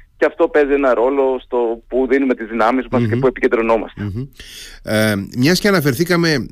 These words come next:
Speaker 2: στον τρόπο με τον οποίο το παρελθόν, ε, αντανακλάται και στο παρόν,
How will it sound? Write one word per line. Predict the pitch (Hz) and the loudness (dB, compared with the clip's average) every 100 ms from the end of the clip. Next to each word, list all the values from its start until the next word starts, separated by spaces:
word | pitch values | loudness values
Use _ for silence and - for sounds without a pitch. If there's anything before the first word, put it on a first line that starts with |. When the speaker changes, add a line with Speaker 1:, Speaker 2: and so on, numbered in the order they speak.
| - - | -14 -12
Speaker 2:
στον | - 113 | -6 -4
τρόπο | 120 156 147 | -2 0 0
με | 127 | 0
τον | 120 | -2
οποίο | 117 147 143 127 - - - - - _ - - _ - | 0 2 2 2 -2 -12 -20 -20 -20 _ -20 -20 _ -2
το | 151 | 0
παρελθόν, | 151 139 127 117 135 123 101 82 - - | 2 2 0 0 0 0 -2 -6 -12 -14
ε, | 98 98 90 80 64 | -8 -4 -4 -6 -8
αντανακλάται | 98 107 107 131 143 113 | -4 0 0 0 0 -2
και | 98 | -6
στο | - | -4
παρόν, | 92 92 92 101 | -2 0 0 -4